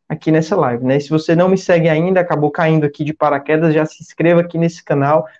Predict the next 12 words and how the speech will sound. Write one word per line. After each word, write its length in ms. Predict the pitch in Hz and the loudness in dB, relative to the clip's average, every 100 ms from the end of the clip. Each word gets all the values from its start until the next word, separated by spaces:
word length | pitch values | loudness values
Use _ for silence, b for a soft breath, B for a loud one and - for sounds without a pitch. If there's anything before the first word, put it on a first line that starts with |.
| _ | _
ou 240 | 170 175 | 2 4
na 80 | 160 | 4
minha 180 | 156 151 | 2 2
página 400 | 147 156 156 156 | 2 2 2 2
do 80 | 143 | 2
Instagram, 440 | 151 151 143 180 | -2 -2 0 2
ou 200 | 170 175 | 2 2
nos 220 | 170 156 | 2 2
dois. 380 | 143 151 175 190 B - _ | 2 2 2 0 B -20 _
Sempre 220 | - 160 | -6 -4
trago 320 | 165 170 170 | 0 0 0
conteúdo 640 | 180 175 175 165 190 165 | 0 0 2 2 2 2